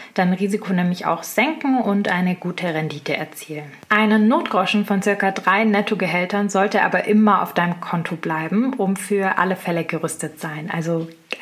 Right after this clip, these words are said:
Cash auf der Seite zu haben, ist nicht schlecht, sondern auch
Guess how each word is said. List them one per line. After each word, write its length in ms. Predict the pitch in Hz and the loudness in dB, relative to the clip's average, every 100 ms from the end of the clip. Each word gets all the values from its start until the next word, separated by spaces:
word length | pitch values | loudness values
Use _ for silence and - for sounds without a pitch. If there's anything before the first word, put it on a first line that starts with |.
| 185 - | -6 -4
Cash 340 | - 226 262 | 2 4 4
auf 180 | - 208 | 0 0
der 160 | - 196 | 2 2
Seite 300 | 202 226 220 | 2 0 0
zu 140 | 220 | 2
haben, 200 | 208 208 | 2 2
ist 200 | 185 190 | 0 0
nicht 240 | 214 214 - - - - - | 0 0 -6 -16 -20 -18 -6
schlecht, 520 | - 208 214 226 - | 0 2 2 0 -4
sondern 280 | 190 185 170 | 0 0 0
auch 240 | 175 | -2